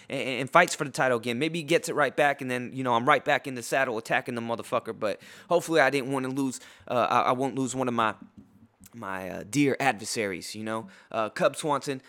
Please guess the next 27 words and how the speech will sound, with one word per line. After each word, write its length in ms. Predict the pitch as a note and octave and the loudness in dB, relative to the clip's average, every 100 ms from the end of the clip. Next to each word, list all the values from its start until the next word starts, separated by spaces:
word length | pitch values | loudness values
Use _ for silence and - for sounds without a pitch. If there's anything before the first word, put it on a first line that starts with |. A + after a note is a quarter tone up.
| - | -12
uh, 160 | - A2+ | -4 -2
this 220 | C#3 C#3+ | -2 -6
was 100 | B2 | -6
the 160 | B2 D3+ | 0 0
upset 380 | C#3+ D3+ - | 0 -2 -2
pick 200 | D#3 C3+ - | 0 0 2
that 100 | B2 | 4
I 100 | D3 | 4
picked, 400 | D#3+ C3+ - - _ | 2 0 -4 -20 _
and 300 | - A2+ G#2+ | -10 -6 -2
I 60 | G#2+ | -4
think 240 | D3 G3+ | -4 -6
it 80 | D#3+ | -4
ended 240 | D3+ D3 C#3 | -2 0 -2
up 80 | |
not 240 | A#2+ C#3+ B2 | 2 0 2
being 180 | C3 A#2+ | -4 0
an 80 | |
upset 380 | A#2 A#2 D3 C3+ | 0 0 -2 -4
because 200 | B2 C3 | -4 -4
I 60 | A#2+ | -4
think 180 | E3 D3+ | -6 -2
a 40 | |
lot 180 | D3+ C#3 | 0 0
of 80 | - | -2
people 240 | F3+ D3 | -10 -10
put, 320 | - F3+ D3+ | -4 -2 -2